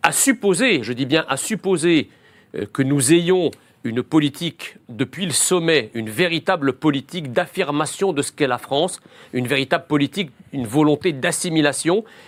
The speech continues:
celle-ci, celle-ci serait beaucoup plus compliquée qu'elle ne le fut il y a un demi-siècle pour plusieurs raisons.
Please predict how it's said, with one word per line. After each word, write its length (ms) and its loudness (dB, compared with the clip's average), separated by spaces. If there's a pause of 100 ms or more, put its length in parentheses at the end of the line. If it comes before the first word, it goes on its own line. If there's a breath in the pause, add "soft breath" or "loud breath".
(120)
celle-ci, 420 0
celle-ci 500 -2
serait 200 -2
beaucoup 280 -2
plus 160 -2
compliquée 500 -4
qu'elle 180 0
ne 80 2
le 120 4
fut 320 -2 (360 loud breath)
il 180 4
y 80 4
a 60 4
un 40 0
demi-siècle 480 2
pour 140 -4
plusieurs 320 2
raisons. 280 0